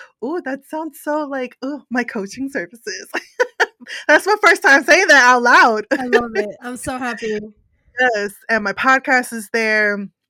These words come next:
Speaker 1: Um, you can just put your first name, your last name. There's a little pop-up that comes up in your email, and you can subscribe to my newsletter. I'm not gonna spam you. I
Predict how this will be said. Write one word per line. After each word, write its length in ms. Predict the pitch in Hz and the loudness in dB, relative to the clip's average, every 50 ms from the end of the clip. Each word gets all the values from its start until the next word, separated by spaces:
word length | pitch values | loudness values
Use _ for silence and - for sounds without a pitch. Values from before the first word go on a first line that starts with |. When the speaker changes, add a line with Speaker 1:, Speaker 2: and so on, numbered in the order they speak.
| _ - | _ -4
Speaker 1:
Um, 520 | 208 196 190 185 180 180 180 180 - _ _ - | -2 -2 -2 -2 -4 -8 -12 -16 -20 _ _ -18
you 180 | 208 190 214 | -12 -12 -10
can 300 | 208 226 208 202 196 196 | -8 -6 -6 -6 -6 -8
just 200 | - 214 196 - | -10 -10 -10 -8
put 120 | - 208 185 | -8 -10 -8
your 100 | 190 196 | -8 -8
first 300 | - 226 226 233 233 247 | -6 -6 -6 -6 -6 -8
name, 160 | 240 233 220 | -8 -8 -8
your 100 | 214 208 | -6 -4
last 220 | 208 208 202 202 | -2 -4 -4 -4
name. 100 | 214 208 | -10 -10
There's 180 | 196 220 208 - | -10 -12 -12 -12
a 40 | 185 | -12
little 180 | 185 190 190 | -10 -10 -10
pop-up 460 | 190 - - 196 190 196 190 185 _ | -10 -8 -6 -6 -6 -6 -8 -14 _
that 120 | - 180 - | -12 -14 -12
comes 280 | - 190 185 180 170 | -12 -14 -14 -12 -8
up 180 | 185 180 175 - | -8 -8 -8 -10
in 80 | 175 175 | -12 -14
your 140 | 175 156 - | -16 -16 -16
email, 340 | 196 196 185 180 180 180 180 | -14 -14 -12 -10 -10 -10 -10
and 180 | 165 175 180 180 | -10 -12 -14 -16
you 80 | 175 | -16
can 120 | - 180 165 | -16 -18 -16
subscribe 420 | - 170 165 - - 165 175 - | -16 -18 -16 -10 -10 -10 -10 -10
to 100 | - 185 | -14 -16
my 80 | 180 175 | -16 -14
newsletter. 540 | 175 190 208 202 - 202 196 196 196 196 | -12 -12 -12 -8 -6 -4 -4 -2 -2 -4
I'm 420 | 190 196 - - - - - - - | -4 -6 -10 -20 -20 -20 -16 -10 -6
not 160 | 190 202 202 | -6 -6 -4
gonna 100 | 220 226 220 | -6 -8 -8
spam 380 | - - 233 220 220 220 226 | -8 -6 -4 -2 -2 -2 -4
you. 300 | 220 220 226 226 226 220 - | -4 -6 -6 -6 -6 -8 -10
I 60 | 180 | -12